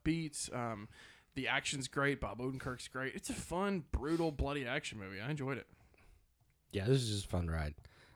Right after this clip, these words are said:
Speaker 2: Uh, did not expect Bob Odenkirk to, to pull this off. I really didn't.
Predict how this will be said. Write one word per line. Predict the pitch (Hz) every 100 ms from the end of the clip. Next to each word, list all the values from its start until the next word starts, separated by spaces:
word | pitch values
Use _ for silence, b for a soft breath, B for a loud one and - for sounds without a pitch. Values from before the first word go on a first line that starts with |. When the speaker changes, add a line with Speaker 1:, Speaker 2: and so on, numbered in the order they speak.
| b
Speaker 2:
Uh, | 98 95 95 - _ _ 127
did | 123 127
not | 131 131 135
expect | 131 - 117 101 -
Bob | 107 110
Odenkirk | 113 110 107 104
to, | - 95 92 - - -
to | -
pull | - 123
this | 110 -
off. | 107 110
I | 107
really | 120 123
didn't. | 104 95